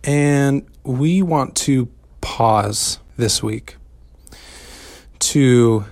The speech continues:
acknowledge sort of the condition of our context right now. In all seriousness, no goofs, we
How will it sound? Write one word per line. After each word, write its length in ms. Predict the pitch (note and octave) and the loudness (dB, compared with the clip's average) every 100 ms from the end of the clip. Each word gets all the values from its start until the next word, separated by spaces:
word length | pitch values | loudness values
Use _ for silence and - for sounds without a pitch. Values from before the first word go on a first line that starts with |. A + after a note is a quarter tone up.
| - | -8
acknowledge 1200 | B2 A#2 A#2+ B2+ D3+ D#3 G#2+ G2+ G#2+ G#2+ - - - - | -6 -2 0 2 2 4 2 0 -2 -6 -12 -14 -20 -10
sort 320 | - C3 B2 | -4 0 0
of 220 | A#2 A2 | 0 0
the 280 | A2+ A2 G#2 | 0 0 -2
condition 1080 | - - A#2+ A2+ B2 A#2 - A2+ A2 G#2 G#2 - - - | -4 -4 -4 0 -2 0 -2 0 0 -4 -8 -16 -16 -12
of 140 | G#2+ | -6
our 80 | G#2 | -6
context 840 | - - A2 G#2 - G2+ - - | -6 -6 -4 -2 -2 -4 -6 -4
right 260 | A2 G#2+ G#2+ | -2 -2 -2
now. 420 | A2 G#2+ G#2 G#2+ - - - - - - - - - - | -2 -2 -4 -8 -12 -20 -20 -20 -20 -20 -20 -20 -20 -6
In 160 | - D#3 | 0 2
all 140 | F3 | 4
seriousness, 920 | F3+ C3+ A2 G#2 - G#2+ G#2+ - - - - | 2 2 2 2 -2 -6 -6 -6 -10 -12 -4
no 200 | A#2+ B2+ | 0 0
goofs, 460 | B2 A2+ - - - - - | 2 2 0 -4 -8 -14 -4
we 580 | A#2+ B2 B2+ B2 B2 | 0 2 2 2 0